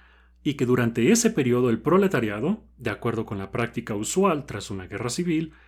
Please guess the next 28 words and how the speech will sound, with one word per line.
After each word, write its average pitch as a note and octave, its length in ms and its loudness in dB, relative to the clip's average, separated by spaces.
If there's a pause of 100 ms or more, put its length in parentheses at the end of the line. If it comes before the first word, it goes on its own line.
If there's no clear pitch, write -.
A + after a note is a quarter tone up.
(120)
despojaría C3 760 2
del D3 180 2
poder C3 320 0
político B2 480 -2
a A2 40 -4
sus A#2 280 -4
víctimas. G#2+ 760 -6 (1000)
Este A#2 340 -2
periodo C3 460 2
iba C3 180 2
a - 20 2
ser C3 200 0
el A#2+ 80 -2
de A2+ 80 0
la G2+ 140 -6
dictadura B2 720 -2
del B2+ 160 -4
proletariado. A#2 680 -6 (1400)
No A#2 220 2
debe G#2+ 200 0
ser A2+ 180 -2
olvidado A2+ 460 -2
que A2+ 100 -4
la G2+ 80 -4
visión G#2+ 340 0
profética E3+ 540 0
de G2 100 -6
Marx - 520 -4